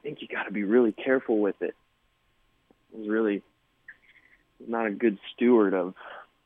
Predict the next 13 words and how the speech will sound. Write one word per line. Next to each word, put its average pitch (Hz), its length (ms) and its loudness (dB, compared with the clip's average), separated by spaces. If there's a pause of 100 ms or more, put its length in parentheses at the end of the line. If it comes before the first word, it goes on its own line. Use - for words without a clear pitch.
(500)
of 104 160 -8
that 85 280 -4 (680)
my 95 240 -2
entire 95 420 -4
life, 92 380 -2
and 95 100 -6
I'm, 95 260 -6
and 98 160 -6
I'm 98 180 -4
learning 104 320 -2
in 98 80 -6
the 95 80 -6
last 98 280 -2